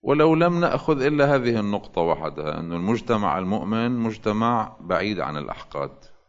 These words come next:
وأردنا أن نلقي نظرة على مجتمعاتنا، كم نحن بعيدون عن الأحقاد.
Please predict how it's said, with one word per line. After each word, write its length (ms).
وأردنا 580
أن 120
نلقي 420
نظرة 360
على 240
مجتمعاتنا، 1120
كم 300
نحن 280
بعيدون 480
عن 160
الأحقاد. 760